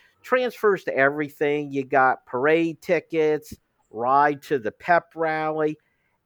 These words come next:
everything taken care of for you. And I'll tell you what, even if,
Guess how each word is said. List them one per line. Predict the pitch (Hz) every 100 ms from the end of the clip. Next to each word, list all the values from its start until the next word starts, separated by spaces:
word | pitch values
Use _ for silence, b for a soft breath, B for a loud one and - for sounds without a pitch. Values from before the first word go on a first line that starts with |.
| _
everything | 156 170 160 170 151 170 151
taken | 139 160 139 143 123
care | - - 139 143 139
of | 131
for | - 139 139 139
you. | 139 139 139 - _ _ _ _ _
And | 131
I'll | 135
tell | -
you | 196 185
what, | 190 98 -
even | 160 190 185
if, | -